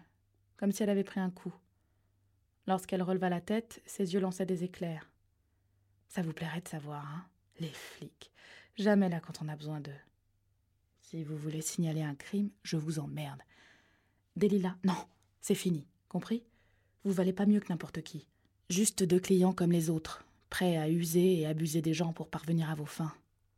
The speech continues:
Et ensuite, vous allez me jeter sur le trottoir sans même me filer un billet de dix. Je vous emmerde, ok ? Je vous emmerde. Delilah lança un regard vers Kimberly, vers Sal, puis, ayant fait son choix, appuya à deux mains sur le torse de Sal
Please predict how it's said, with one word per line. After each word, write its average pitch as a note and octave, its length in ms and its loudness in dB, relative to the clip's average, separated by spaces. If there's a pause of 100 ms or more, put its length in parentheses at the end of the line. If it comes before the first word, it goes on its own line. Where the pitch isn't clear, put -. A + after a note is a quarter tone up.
(160)
Et F3+ 60 2
ensuite, E3+ 320 -2
vous F3+ 160 -2
allez E3 120 0
me E3 80 0
jeter F3+ 220 -2
sur F3+ 140 -4
le E3+ 80 -2
trottoir F#3+ 420 -2
sans E3+ 160 -4
même F3 160 4
me F3+ 120 4
filer F#3+ 200 0
un F3+ 120 4
billet F3 180 0
de D#3+ 60 -2
dix. - 400 -6 (160)
Je - 120 -10
vous E3+ 100 0
emmerde, D3 440 -8
ok ? D#3+ 260 -12 (380)
Je - 160 -2
vous E3 240 -2 (160)
emmerde. - 560 -8 (2250)
Delilah E3+ 420 4
lança F3 320 2
un E3+ 140 2
regard D#3+ 300 0
vers D3+ 180 -4
Kimberly, D#3 640 -2 (480)
vers D3+ 180 -6
Sal, F#3 400 -4 (720)
puis, F#3+ 320 0
ayant E3 200 0
fait E3 140 -4
son D#3 180 -6
choix, F3+ 440 -2 (200)
appuya E3 440 -2
à D3+ 40 -4
deux D#3+ 120 -2
mains F3+ 180 2
sur E3+ 160 -4
le D#3 80 -2
torse D#3 240 -4
de D3+ 80 -8
Sal E3+ 420 -4